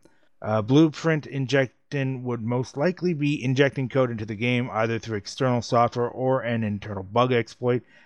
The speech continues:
that tells the server, 'Spawn this blueprint with these stats and this material cost.' Knowing that, it's quite obvious why they paid, the paid bounty was so high," and that's in response to, uh,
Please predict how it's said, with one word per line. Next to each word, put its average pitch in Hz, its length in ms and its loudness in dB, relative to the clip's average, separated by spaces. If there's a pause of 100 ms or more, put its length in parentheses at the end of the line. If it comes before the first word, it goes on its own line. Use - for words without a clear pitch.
(120)
that 180 180 2
tells 170 220 2
the 143 60 -8
server, 127 420 0
'Spawn 139 400 0
this 135 160 -2
blueprint 123 380 -4
with 101 120 -8
these 123 220 -4
stats 117 320 0
and 104 180 -4
this 117 160 -4
material 113 320 -2
cost.' 107 400 -2 (480)
Knowing 120 300 4
that, 131 180 6
it's 123 140 -2
quite 139 220 2
obvious 123 360 0
why 107 240 0
they 113 140 -4
paid, 101 340 -8 (240)
the 107 80 -12
paid 113 340 -2
bounty 101 260 -2
was 101 180 -8
so 107 120 -8
high," 113 240 0
and 101 180 -4
that's 131 280 2
in 104 140 -4
response 98 640 -8
to, 98 260 -8
uh, 98 160 -6